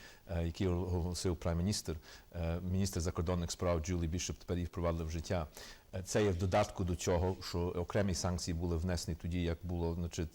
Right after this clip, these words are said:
е, питання Криму, це була інша справа. Е, треба розуміти, що коли ті санкції в, в вересні були, е, прийняті,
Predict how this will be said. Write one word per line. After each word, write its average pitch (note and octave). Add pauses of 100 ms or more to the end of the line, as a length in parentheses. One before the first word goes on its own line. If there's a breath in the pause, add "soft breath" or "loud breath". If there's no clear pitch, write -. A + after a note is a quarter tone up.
е, E2 (220)
питання E2+
Криму, F#2+
це F2+
була E2
інша G2
справа. D#2 (460 loud breath)
Е, E2
треба F#2
розуміти, F#2
що -
коли F2+
ті E2+
санкції F#2
в, E2
в -
вересні F3+
були, E2+
е, E2 (140)
прийняті, G#2+